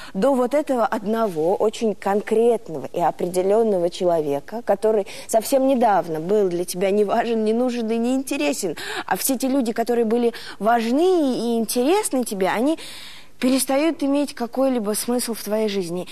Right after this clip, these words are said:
И ты понимаешь, что у тебя нет другого выхода. Тебе нужно делать шаг навстречу к нему.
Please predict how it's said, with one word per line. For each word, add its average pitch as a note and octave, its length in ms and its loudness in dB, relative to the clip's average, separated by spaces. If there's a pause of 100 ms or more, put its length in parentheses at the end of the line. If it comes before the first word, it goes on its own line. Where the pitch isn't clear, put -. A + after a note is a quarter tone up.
(240)
И A#3 60 -2
ты A#3+ 80 -2
понимаешь, D#4 260 2
что C#4 140 -2
у - 20 -2
тебя C#4 160 2
нет D#4+ 280 4
другого G#3+ 360 0
выхода. E3 420 -8
Тебе A#3 300 0 (560)
нужно C4 380 4
делать B3 420 2
шаг - 400 -8
навстречу E3 680 -10
к - 120 -16
нему. D3 320 -12